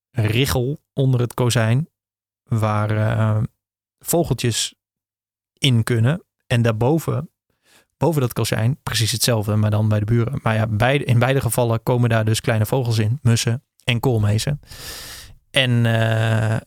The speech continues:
die rachen daar een beetje, volgens mij ventilatiemateriaal, een beetje ro-, los. Dus het, het, het, je hoort een beetje een soort van geknaag, alsof het, eh, muizen zijn. En, eh, ze zitten er best wel vaak. En met velen. Want dat doen ze, hè, die kutmussen, ze zijn met z'n allen.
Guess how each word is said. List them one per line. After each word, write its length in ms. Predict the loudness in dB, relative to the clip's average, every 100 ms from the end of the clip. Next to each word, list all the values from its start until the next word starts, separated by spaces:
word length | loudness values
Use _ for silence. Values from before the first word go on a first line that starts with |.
| -8
die 200 | -2 0
rachen 400 | 2 0 0 0
daar 180 | 0 0
een 100 | 0
beetje, 420 | 0 -2 -2 -4
volgens 260 | -4 -4 -2
mij 160 | -2
ventilatiemateriaal, 920 | -2 -2 0 -2 0 -2 0 0 -2 0
een 60 |
beetje 200 | -2 0
ro-, 180 | -2 -2
los. 420 | 0 0 0 -6 -10 _
Dus 140 | -2
het, 140 | -2 -6 _ -8
het, 160 | -8 -6 -4
het, 200 | -4 -4 _
je 120 | -4
hoort 500 | -2 0 0 0 0
een 100 | 0
beetje 160 | 0 0
een 180 | -2 -4
soort 180 | -4 -4
van 80 | -4
geknaag, 540 | -2 0 0 -2 -6
alsof 240 | -6 -4
het, 200 | -4 -4
eh, 180 | -2 0
muizen 360 | 2 2 0 -2
zijn. 300 | -2 -4 -6 _ -20 -20 -20 -20 _ -4
En, 240 | 0 2
eh, 400 | 2 2 2 0
ze 120 | 0
zitten 280 | 0 0 0
er 60 | 0
best 140 | 0
wel 80 | -2
vaak. 360 | -2 -4 -6 -12 -20 _ -12
En 240 | -4 0 2
met 180 | 0 0
velen. 420 | 0 0 -2 -8 -14 -4
Want 200 | -2 0
dat 120 | 2
doen 160 | 4
ze, 100 | 4
hè, 80 | 2
die 160 | -2 -8 _ -4
kutmussen, 600 | -4 -2 -2 0 0 0
ze 120 | 2
zijn 200 | 2 2
met 120 | 0
z'n 80 | 0
allen. 360 | 0 0 -2